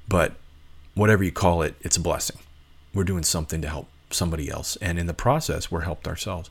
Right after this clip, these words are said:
So we need to figure out what that is. We need to figure out how God has, has blessed you and figure out how you can be a blessing to others. So it's a two-way street. It's not about us just giving to you. We,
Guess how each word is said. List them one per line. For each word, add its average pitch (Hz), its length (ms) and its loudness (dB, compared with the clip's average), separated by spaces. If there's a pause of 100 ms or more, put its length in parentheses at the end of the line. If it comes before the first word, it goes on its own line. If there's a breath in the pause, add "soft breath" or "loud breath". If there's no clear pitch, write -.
(600 loud breath)
So - 120 2
we 160 120 8
need 185 100 8
to 123 60 6
figure 92 280 2
out - 80 0
what 80 140 -2
that 76 160 -2
is. - 320 -8 (160)
We 101 100 -2
need 104 120 0
to 101 40 0
figure 92 320 -2
out 80 220 -2 (160)
how 101 260 0
God 87 320 0
has, 80 380 -4 (300)
has 67 280 -4
blessed - 480 0
you 95 260 0
and 90 260 -6
figure 90 240 -2
out - 80 -4
how 87 100 -2
you 87 160 0
can 92 140 -4
be 87 80 0
a 85 60 0
blessing 87 360 -4
to - 100 -6
others. 98 300 -4
So - 220 -6
it's - 120 -8
a - 60 4
two-way 110 300 4
street. - 320 -4
It's - 120 -6
not 127 140 6
about 101 220 6
us 85 180 4
just - 260 -2
giving 87 340 2
to 85 120 0
you. 73 300 -4
We, 92 340 0